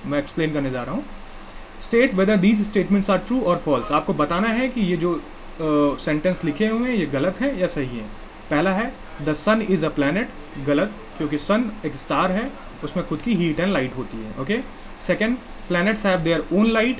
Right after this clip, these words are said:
planets की खुद की light होती है, ये भी गलत है क्योंकि planets जो होते हैं वो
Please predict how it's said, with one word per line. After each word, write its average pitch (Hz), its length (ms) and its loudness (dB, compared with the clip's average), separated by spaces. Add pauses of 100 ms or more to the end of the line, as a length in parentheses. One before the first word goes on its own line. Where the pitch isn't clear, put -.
(640)
planets 170 320 0
की 190 80 0
खुद 175 200 -2
की 220 120 0
light 202 220 4
होती 208 200 0
है, 180 100 0
ये 143 160 2
भी 190 120 2
गलत 190 260 2
है 214 100 -2
क्योंकि - 480 -8
planets 160 560 -2
जो 156 120 0
होते 156 240 0
हैं 185 240 -2 (360)
वो 180 360 0